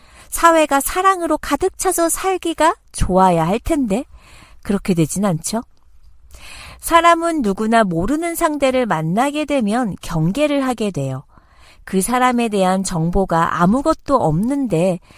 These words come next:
덮어놓고 믿게 되지는 않으니까요. 점차 시간이 지나면서 상대방에 대해 알아지게 되고 믿게 되고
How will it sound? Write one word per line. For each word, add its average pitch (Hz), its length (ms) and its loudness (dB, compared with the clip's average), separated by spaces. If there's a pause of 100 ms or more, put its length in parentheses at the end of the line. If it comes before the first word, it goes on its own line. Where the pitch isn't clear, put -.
(160)
덮어놓고 302 1080 2
믿게 185 420 -2
되지는 175 680 -2
않으니까요. 165 840 -2 (760)
점차 220 400 2
시간이 349 460 0
지나면서 254 720 2
상대방에 339 580 0
대해 247 220 0
알아지게 202 640 0
되고 139 420 -4 (260)
믿게 233 460 -2
되고 151 460 -2